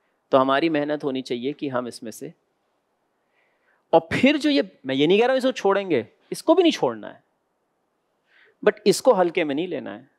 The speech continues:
"अरे ये तो डायरेक्ट है, तो हो जाएगा।" नहीं भाई साहब, ये, this is not, it's not that simple, it isn't।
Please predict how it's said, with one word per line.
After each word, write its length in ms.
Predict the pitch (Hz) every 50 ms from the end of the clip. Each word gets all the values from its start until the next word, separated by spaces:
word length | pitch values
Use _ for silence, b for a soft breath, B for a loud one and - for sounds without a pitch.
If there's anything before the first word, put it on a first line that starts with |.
| _ _ _ -
"अरे 180 | - 233 247 233
ये 60 | 220
तो 120 | 196 208 196
डायरेक्ट 380 | 156 147 139 135 127 - -
है, 80 | 131 123
तो 120 | 120 - 113
हो 120 | 113 110
जाएगा।" 200 | 104 101 101 117
नहीं 220 | 127 147 180 196 170
भाई 160 | 139 117 113
साहब, 280 | - 160 185 208 185 147
ये, 320 | 127 127 139 147 151 151 135
this 280 | 120 123 - - -
is 160 | 143 127 120 117
not, 260 | 117 127 143 160 - _ _ _ - 147
it's 200 | 143 - - -
not 300 | 139 143 151 165 160 139 127
that 200 | 123 120 - -
simple, 320 | 139 127 127 - 117 98 - _ _ _ _ _ _ _ _ _ _ -
it 160 | 131 131 143
isn't। 300 | 131 147 131 110 - -